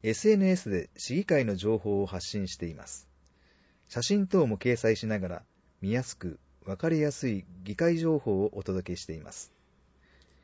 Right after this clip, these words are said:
X、旧TwitterとFacebookのキューアールコードがあります。ご覧ください。福生市議会議員ブック。福生市議会では、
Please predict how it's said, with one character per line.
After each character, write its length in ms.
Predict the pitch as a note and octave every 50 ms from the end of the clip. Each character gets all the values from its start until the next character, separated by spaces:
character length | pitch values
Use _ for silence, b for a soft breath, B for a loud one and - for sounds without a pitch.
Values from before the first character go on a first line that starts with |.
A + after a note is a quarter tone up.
| b b b b b b -
X、 580 | F3 F#3+ - _ - - - G#2+ G2 F2 - - _ -
旧 220 | - G3 G3+ -
Twitter 480 | - - A#2 A2 - - - G#2+ G2 F#2
と 260 | - F2+ F2 F2 - - _ _ _ _ _
Facebook 800 | - C#3 F#3+ F#3 - G3 E3+ F3 E3+ - _ _ - F#2+ E2 - - _ _ _ _ _ _ _ _ -
の 180 | B2 A#2+ - - -
キ 140 | - - D#3
ュ 100 | F3+ G3
ー 40 | G3+
ア 40 | F#3+
ー 40 | F3+
ル 100 | F3 -
コ 180 | - E3+ D3
ー 40 | A#2+
ド 100 | A2+ A2+
が 120 | B2 A2+
あ 40 | G2
り 100 | F2 -
ま 100 | - -
す。 200 | - - - _ _ _ _ _ _ _ _ _ _ _ _ _ - - - _ _ - _ _ _ _ _ _ _ _ _ _ _ _ _ _ _ _ _ _ _ _ _ _ _ _ _ _ _ _ _ _ _
ご 100 | - A#2
覧 200 | A#2 C3 F#3 F3
く 120 | - - -
だ 120 | B2+ A#2
さ 160 | - A#2+ G2
い。 120 | D#2+ C2+ - b b b b b b _
福 140 | _ - B2
生 200 | - - - G#3+
市 140 | F#3+ - F3+
議 120 | F3+ F3
会 320 | - - G2+ F2+ D#2+ D2 - -
議 200 | G2 G#2+ C3 C#3+
員 160 | C#3 B2 G#2+
ブ 60 | G#2
ッ 20 | F#2+ - _
ク。 160 | - - - - _ _ - _ _ _ _ _ b b b b b _ _ _ _ _ _ _ _ _ _ _ _ _
福 140 | _ C3 B2+
生 180 | - - A2 G2+
市 120 | - -
議 120 | - G3+
会 200 | F#3 D#3 B2 G#2
で 100 | F#2 F2+
は、 200 | D#2+ D#2 D#2 -